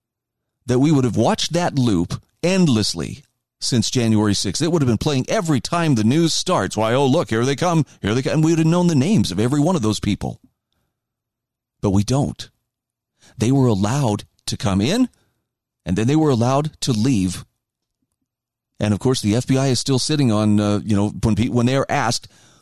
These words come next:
were there F B I informants? Were there agents provocateur? Were there undercover F B I agents participating in that breach of the Capitol? Crickets.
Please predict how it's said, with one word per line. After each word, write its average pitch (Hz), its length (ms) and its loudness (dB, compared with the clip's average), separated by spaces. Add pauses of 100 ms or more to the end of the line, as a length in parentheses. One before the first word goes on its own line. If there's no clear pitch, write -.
were 123 260 0
there 151 380 0 (100)
F 120 200 -4
B 131 120 0
I 131 120 0
informants? 135 540 0
Were 95 160 0
there 123 360 0 (260)
agents 113 340 0
provocateur? 135 680 -2
Were 208 180 0
there 185 200 0
undercover 156 720 -2 (340)
F 107 160 -2
B 139 140 0
I 113 120 0
agents 90 420 -2
participating 110 760 -2 (360)
in 139 180 2
that 120 240 0
breach 104 380 0
of 110 120 -2
the 104 100 -2
Capitol? 170 520 -4 (1200)
Crickets. - 560 -6